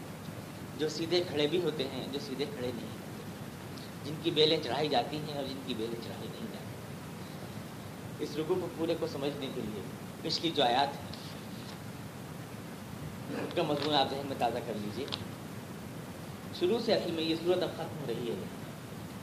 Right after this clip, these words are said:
سمٹ رہی ہے، ایک دو رکوع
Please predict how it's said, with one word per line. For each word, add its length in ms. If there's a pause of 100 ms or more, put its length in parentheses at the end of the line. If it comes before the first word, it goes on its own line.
سمٹ 260
رہی 260
ہے، 80 (1500)
ایک 200
دو 80
رکوع 200